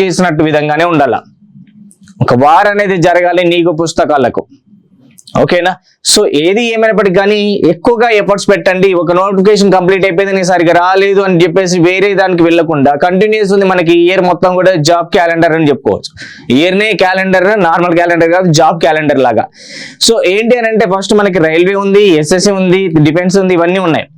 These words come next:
So మనకి ఎస్ఎస్సి జీడీ అనేది మళ్ళీ మనకి ఆగస్టులో ఉంది, ఆ, ఆర్పిఎఫ్ అనేది ఈ మంత్ ఫిఫ్టీన్త్ తర్వాత ఉంది, తర్వాత గ్రూప్ డి ఉంది, ఎన్టీపీసీ ఉంది, ఇవాళ చాలా ఉన్నాయి. So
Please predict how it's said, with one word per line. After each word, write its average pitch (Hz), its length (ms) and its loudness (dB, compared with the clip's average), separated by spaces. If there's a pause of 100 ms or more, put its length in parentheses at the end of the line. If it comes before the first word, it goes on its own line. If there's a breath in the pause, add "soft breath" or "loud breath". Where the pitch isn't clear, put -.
(440 loud breath)
So 214 160 0
మనకి 202 240 -2
ఎస్ఎస్సి 233 320 0 (140)
జీడీ 214 260 0
అనేది 214 240 -2
మళ్ళీ 196 240 0
మనకి 196 220 0
ఆగస్టులో 196 440 0
ఉంది, 190 180 0 (540 soft breath)
ఆ, 160 60 2 (240)
ఆర్పిఎఫ్ 190 420 0
అనేది 202 240 2
ఈ 185 120 0
మంత్ 185 160 0 (100)
ఫిఫ్టీన్త్ 180 340 2 (100)
తర్వాత 185 280 0
ఉంది, 185 160 0 (540)
తర్వాత 190 220 0 (100)
గ్రూప్ 170 220 2
డి 190 100 2
ఉంది, 196 240 0
ఎన్టీపీసీ 175 420 0
ఉంది, 196 140 2
ఇవాళ 208 160 2 (160)
చాలా 202 320 0
ఉన్నాయి. 135 220 -2 (640 loud breath)
So 240 80 0